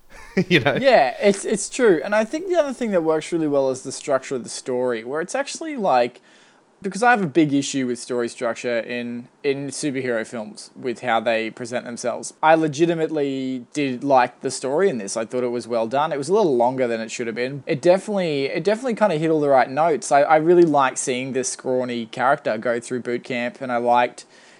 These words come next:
Speaker 2: his transformation. It was really simple.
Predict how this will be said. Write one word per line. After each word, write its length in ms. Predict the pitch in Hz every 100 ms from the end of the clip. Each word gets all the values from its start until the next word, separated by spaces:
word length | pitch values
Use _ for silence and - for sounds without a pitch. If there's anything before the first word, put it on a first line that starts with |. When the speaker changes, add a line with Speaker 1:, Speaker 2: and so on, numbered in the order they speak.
| -
Speaker 2:
his 180 | 139 -
transformation. 1040 | 156 135 - 135 180 220 233 220 214 220 - - _
It 80 | 196
was 140 | 175
really 220 | 165 190 170
simple. 600 | - 175 156 190 233